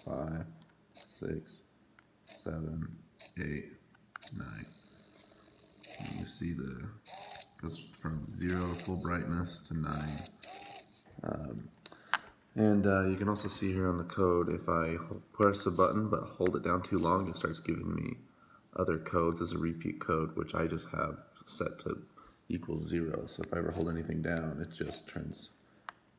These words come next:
uh, the brightness off and turns the servo back to zero.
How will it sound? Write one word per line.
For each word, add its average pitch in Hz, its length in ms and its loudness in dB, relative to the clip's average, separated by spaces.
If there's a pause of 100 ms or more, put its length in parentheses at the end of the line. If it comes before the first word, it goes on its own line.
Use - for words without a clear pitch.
uh, 82 260 -6
the 82 180 -6 (460)
brightness 87 380 -2
off 80 280 -4
and 71 140 -10 (360)
turns 85 200 -4
the 76 60 -8
servo 80 460 -4 (120)
back - 220 -8
to - 260 -10 (420)
zero. 73 400 -8